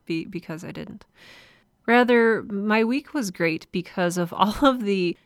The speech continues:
really lovely emails and notes that I received from listeners like you. Oh my gosh, thank you so much for giving me such an amazing week. One listener in particular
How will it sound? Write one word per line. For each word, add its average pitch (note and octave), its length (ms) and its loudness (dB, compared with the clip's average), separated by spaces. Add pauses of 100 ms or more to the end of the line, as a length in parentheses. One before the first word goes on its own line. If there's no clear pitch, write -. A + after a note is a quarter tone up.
really B3 440 -2
lovely F#3+ 520 0
emails E3+ 800 -2
and F3 360 -4
notes E3+ 320 -6
that F3 120 -4
I E3+ 180 0
received F3 520 -2
from F3 240 -4
listeners F3+ 460 -4
like E3 240 -10
you. - 260 -10 (240)
Oh G3 140 4
my G3 180 2
gosh, E3 460 -2 (100)
thank G3+ 420 -6
you F#3+ 240 -2
so F#3 380 0
much D#3+ 500 -4 (360)
for - 180 -10
giving F3+ 340 0
me E3 140 -2
such E3 380 -4
an F3 160 -6
amazing D3 500 -8
week. - 360 -16 (300)
One C#4 220 6
listener G3+ 380 2
in F3 240 -2
particular E3+ 840 -2